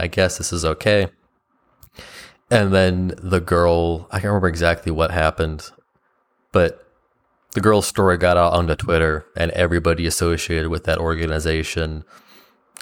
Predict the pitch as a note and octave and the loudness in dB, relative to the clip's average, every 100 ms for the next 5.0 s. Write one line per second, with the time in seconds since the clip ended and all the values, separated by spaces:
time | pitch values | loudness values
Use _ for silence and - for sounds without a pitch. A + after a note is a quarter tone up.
0 | - - F#2+ - D#2+ D#2 D#2 D#2 - D#2 | -12 -2 -2 0 0 2 0 -4 -2 0
1 | D#2 D#2 D2+ _ _ _ _ _ _ - | 0 -4 -10 _ _ _ _ _ _ -6
2 | G2+ E2 D#2 - F2+ E2+ F#2+ F#2 F2 - | -2 0 -2 -2 -2 2 2 2 -4 -2
3 | E2 E2 E2 D#2 - G2 F2+ F2+ F2 - | 0 0 0 -4 0 2 2 0 -4 -12
4 | - - - F#2 F2+ - F2 F2 F2 | -20 -14 0 0 2 2 2 2 -2